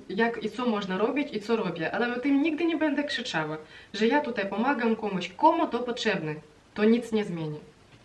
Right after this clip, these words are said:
Nawet jeśli ja będę o tym krzyczeć, że jestem taka ładna, taka dobra, taka, o, dziewczyna, kobieta. Kilka dni temu ja dodałam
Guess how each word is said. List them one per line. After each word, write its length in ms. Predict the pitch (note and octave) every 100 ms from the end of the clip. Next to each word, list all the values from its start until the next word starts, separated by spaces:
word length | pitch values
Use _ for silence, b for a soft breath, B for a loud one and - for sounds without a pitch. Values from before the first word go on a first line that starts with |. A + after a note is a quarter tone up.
| - - -
Nawet 240 | G#3 G#3
jeśli 180 | G#3 G3
ja 80 | F#3+
będę 340 | G#3+ C4+ G#3
o 100 | F#3
tym 160 | G3+ F#3+
krzyczeć, 360 | - F3+ D#3+
że 80 | F#3
jestem 240 | G3 F#3
taka 340 | F3 A3+ A3 F#3+
ładna, 320 | F3 D#3+ E3
taka 300 | - B3+ G#3
dobra, 340 | F3+ F3+ F3+
taka, 320 | F3+ A3 G#3+ -
o, 400 | - A#3 F3 D3+ - - - -
dziewczyna, 480 | E3 G3 - G#3 F3+
kobieta. 440 | F3+ E3 D#3 -
Kilka 240 | B3 G#3+
dni 180 | F3+ F#3+
temu 240 | G#3 F#4+ F4 E4 B B
ja 220 | F#3 G#3+
dodałam 640 | B3 F3+ G3+ A3+ F#3+ F#3+